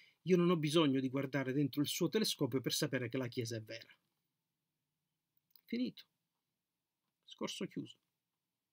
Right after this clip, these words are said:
Quelli che dicono, ad esempio, "Platone è l'origine del totalitarismo", uno gli direbbe, "Ma vattelo a leggere, aprilo e poi, poi ne riparliamo."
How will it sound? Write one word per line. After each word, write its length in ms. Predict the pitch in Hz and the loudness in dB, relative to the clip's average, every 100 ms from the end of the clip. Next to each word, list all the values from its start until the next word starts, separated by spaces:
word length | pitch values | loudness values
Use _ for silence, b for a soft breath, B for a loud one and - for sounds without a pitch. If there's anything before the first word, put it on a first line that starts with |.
| _ _ _ _ - | _ _ _ _ -16
Quelli 220 | - 208 | 2 4
che 120 | 180 170 | 6 4
dicono, 340 | 196 165 147 | 4 0 0
ad 40 | |
esempio, 220 | 147 160 147 | 2 0 0
"Platone 540 | 175 175 220 202 185 | -2 -6 -6 -4 -4
è 40 | |
l'origine 540 | 170 180 196 190 190 180 | -4 -2 -2 -4 -2 0
del 180 | 180 - | -2 0
totalitarismo", 880 | 185 - 185 185 202 196 123 160 - b b b b _ - | -2 0 0 0 0 -2 -2 -8 -14 b b b b _ -6
uno 260 | 226 175 | -2 -2
gli 120 | - 143 | -2 0
direbbe, 260 | 143 131 | 0 0
"Ma 160 | 170 170 - B B _ | -2 -4 -10 B B _
vattelo 300 | 131 117 110 | -8 -6 -4
a 40 | 147 | -2
leggere, 480 | 330 156 120 107 _ _ _ _ _ _ _ _ - | 0 -2 -4 -12 _ _ _ _ _ _ _ _ -6
aprilo 420 | 196 - 180 123 | -6 -2 -4 -4
e 60 | 117 | -8
poi, 340 | - 190 240 | -6 -4 -4
poi 220 | - 370 | 0 2
ne 100 | 294 | 2
riparliamo." 640 | 120 117 120 190 - 123 | 0 -4 2 2 2 -6